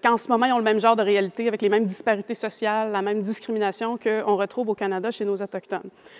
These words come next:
Je vous ai mis une petite définition ici qui provient de l'onu, parce que l'onu, euh, s'est penchée sur, euh, ces questions-là en lien avec les Autochtones, comme je le disais, à travers une déclaration, euh, sur les droits des Autochtones.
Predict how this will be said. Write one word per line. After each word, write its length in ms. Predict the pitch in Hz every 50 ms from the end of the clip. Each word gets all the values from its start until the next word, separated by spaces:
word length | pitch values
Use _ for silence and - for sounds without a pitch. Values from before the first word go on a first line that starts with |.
| - - -
Je 80 | - -
vous 60 | 226
ai 40 | 226
mis 100 | 233 254
une 40 | 262
petite 160 | - - 208
définition 400 | 247 - - 247 214 - 294 294
ici 280 | 269 220 - - 294 -
qui 100 | - -
provient 320 | - 240 214 208 240 240
de 80 | 233 233
l'onu, 380 | 233 233 226 226 240 302 381 415
parce 220 | - 233 - -
que 80 | - 208
l'onu, 560 | 202 202 208 202 202 202 214 220 226 226 214
euh, 220 | 196 185 180 185 190
s'est 160 | - - - 202
penchée 420 | - 208 202 196 - - 247 233
sur, 300 | - - - 226 226 202 208
euh, 200 | 202 190 185 185
ces 160 | - - 202
questions-là 560 | - - 196 - - - 208 196 185 185 202
en 60 | 226
lien 140 | 214 202 214 214
avec 200 | 208 202 202 -
les 400 | 190 190 190 190 190 190 180 190
Autochtones, 480 | 208 - 202 190 - - 233 240 240
comme 160 | - 240 214
je 100 | 202 202
le 60 | 202 185
disais, 200 | 175 185 196 220
à 80 | 226
travers 320 | 220 - 202 196 208 202 214
une 100 | 196 196
déclaration, 640 | 196 - 208 196 190 190 190 - - 226 226 240 - - - - - - - - - -
euh, 560 | - 214 202 190 185 185 180 180 185 180 180 180
sur 140 | - -
les 120 | 190 185 190
droits 180 | 185 196 220
des 120 | 214 196 185
Autochtones. 560 | 185 175 185 175 - - 220 247 302 330